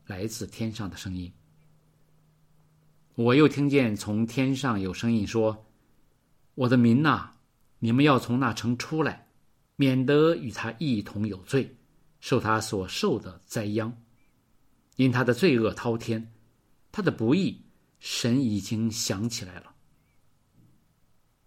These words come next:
换句话说，对巴比伦的审判是公义的，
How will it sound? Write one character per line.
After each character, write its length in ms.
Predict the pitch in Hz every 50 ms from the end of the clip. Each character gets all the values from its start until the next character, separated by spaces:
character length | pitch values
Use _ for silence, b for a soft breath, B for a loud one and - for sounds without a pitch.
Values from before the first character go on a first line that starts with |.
| _ -
换 120 | - 131 113
句 40 | 110
话 80 | 117
说， 320 | 113 117 120 123 123 120 B B B B B B B B B
对 140 | - 175
巴 240 | 151 160 202 196 202
比 140 | 185 131 110
伦 160 | 90 101 123
的 80 | 143 139
审 280 | - - 120 90 80 - _
判 240 | - - 120 95
是 180 | - - - - - -
公 220 | - 113 113 117
义 220 | 117 104 87 - -
的， 60 | -